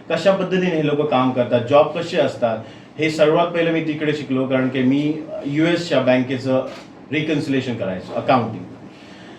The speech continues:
आणि ते शिकता, शिकता, शिकता मला बऱ्याच काही गोष्टी शिकायला भेटल्या. त्यांच्याकडून मला लीडरशिप गोष्टी, लीडरशिपच्या, त्याच्यानंतर इंग्लिशच्या बेसिक गोष्टी त्यांनी आम्हाला शिकवल्या. कारण त्यांच्या बिझनेसमध्ये,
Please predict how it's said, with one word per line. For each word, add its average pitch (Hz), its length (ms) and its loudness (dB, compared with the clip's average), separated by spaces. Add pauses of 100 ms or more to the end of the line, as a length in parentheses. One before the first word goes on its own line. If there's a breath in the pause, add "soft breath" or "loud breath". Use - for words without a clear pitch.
(220 loud breath)
आणि 165 200 -2
ते 214 80 4
शिकता, 196 380 4
शिकता, 190 320 0
शिकता 175 300 -2
मला 165 520 2
बऱ्याच 170 220 4
काही 185 140 -2
गोष्टी 165 240 -6
शिकायला 147 280 2
भेटल्या. 135 200 2
त्यांच्याकडून 139 500 0
मला 135 200 2
लीडरशिप 139 540 0
गोष्टी, 127 600 0
लीडरशिपच्या, 143 640 2
त्याच्यानंतर 127 580 0 (320 loud breath)
इंग्लिशच्या 175 540 0 (420)
बेसिक 190 420 0
गोष्टी 180 280 -2
त्यांनी 143 180 2
आम्हाला 127 280 2
शिकवल्या. 117 340 0
कारण 127 220 4 (480 loud breath)
त्यांच्या 175 440 4
बिझनेसमध्ये, 156 680 0